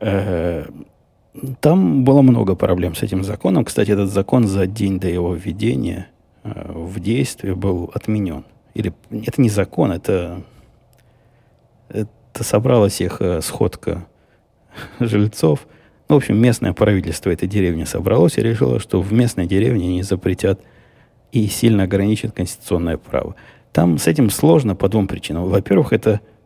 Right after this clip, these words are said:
такая прямой и явный наезд на, э, право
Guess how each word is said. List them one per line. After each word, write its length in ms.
такая 280
прямой 580
и 40
явный 340
наезд 540
на, 380
э, 120
право 680